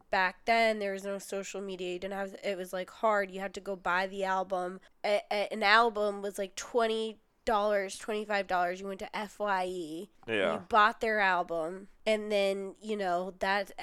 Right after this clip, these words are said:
Speaker 1: that, and then their music video is what sold them. Yeah, that's a good point. I didn't even think about that. It's the social media aspect, too.
Speaker 2: Yeah, like, that gives them the whole, like,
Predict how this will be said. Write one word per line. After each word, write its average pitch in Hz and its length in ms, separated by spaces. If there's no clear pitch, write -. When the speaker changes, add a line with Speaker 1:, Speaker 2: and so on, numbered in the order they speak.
Speaker 1:
that, 208 280
and 208 120
then 196 140
their 202 160
music 196 380
video 185 400
is 180 160
what 196 400
sold 196 420
them. 147 260
Yeah, 285 220
that's 226 220
a 339 80
good 202 340
point. 220 340
I 160 40
didn't 208 160
even 208 180
think 185 180
about 165 300
that. 147 120
It's - 200
the - 80
social 180 380
media 170 380
aspect, - 720
too. - 140
Speaker 2:
Yeah, 120 220
like, 107 220
that 107 200
gives 113 220
them 98 300
the 104 120
whole, 104 400
like, 90 260